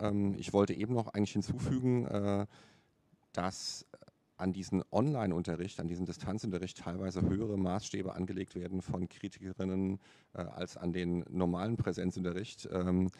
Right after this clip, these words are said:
denn das, was du eben gerade beschrieben hast, dass einzelne Leute, sag ich mal, ein bisschen verschwinden in der, in der Klassengemeinschaft während einer normalen Unterrichtsstunde,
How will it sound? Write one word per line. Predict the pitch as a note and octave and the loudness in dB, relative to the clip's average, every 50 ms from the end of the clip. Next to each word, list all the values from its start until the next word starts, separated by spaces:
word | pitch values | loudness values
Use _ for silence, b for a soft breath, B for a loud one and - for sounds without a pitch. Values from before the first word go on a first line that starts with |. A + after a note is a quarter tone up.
| B B B B B B _ - | B B B B B B _ 0
denn | F#2 F2+ F2 | 2 2 2
das, | - - - | 2 0 0
was | - F#2+ | 0 0
du | - F#2 | 2 2
eben | E2 F#2 G2 | 2 2 2
gerade | - G2 F#2+ - | 2 0 0 0
beschrieben | - - - G2 F#2+ G2+ G2+ | -2 -4 -2 0 2 4 4
hast, | G2+ G2 - - - | 4 2 2 2 0
dass | F#2 F2 - - | -2 -2 -2 -4
einzelne | - - E2 F2 - - F#2 F2+ | -4 -2 0 0 0 2 4 4
Leute, | F2 E2 E2 F2 F#2 - F#2 F#2 F#2 F2+ F2 D#2 G#1 - | 6 6 6 4 4 4 4 4 4 4 4 2 0 -2
sag | - F2+ F2+ E2 | -2 -2 -2 -2
ich | - - | -4 -6
mal, | F#2 F2+ | -4 -2
ein | F2 E2+ | -2 -2
bisschen | - F2 - F2+ F2 | -4 -4 -2 -2 -2
verschwinden | - F#2 E2+ - E2 E2 F2 F#2 F#2+ G2 F#2+ F#2 | 0 -2 -2 -4 -4 -2 -2 -2 -2 -2 -2 -2
in | - E2+ | 0 0
der, | F2 F2+ E2+ | -2 -2 -2
in | - E2 | -2 -2
der | E2+ | -2
Klassengemeinschaft | F2 - E2+ E2+ - - F2 F2 F2 F2+ - F#2+ E2+ - | -2 -2 -2 0 2 2 4 4 4 2 0 -2 -2 -2
während | F2 F2 E2+ E2 | 0 0 0 0
einer | - E2 E2 | 0 2 4
normalen | E2 E2 E2 E2+ F2 F2 | 4 4 4 2 2 4
Unterrichtsstunde, | C#2 F2 - G#2 F#2+ F#2 - - - F#2+ F#2+ F#2+ G2+ G2+ | 4 2 2 0 -2 -6 -4 0 2 4 4 4 4 2